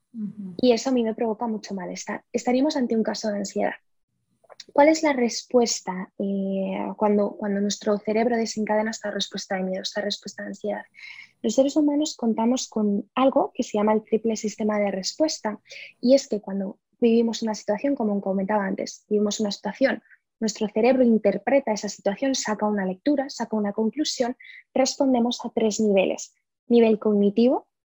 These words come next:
Speaker 2: nivel emocional y nivel conductual.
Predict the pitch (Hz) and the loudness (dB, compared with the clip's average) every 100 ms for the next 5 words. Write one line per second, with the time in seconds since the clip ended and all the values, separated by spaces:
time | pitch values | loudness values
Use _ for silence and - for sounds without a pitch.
0 | - 220 202 190 190 220 - 302 254 269 | -2 2 4 4 2 0 -2 -2 0 -2
1 | 427 _ - 240 220 208 208 233 214 208 | -4 _ 0 2 4 6 4 4 2 4
2 | 202 - 214 - | 2 2 0 0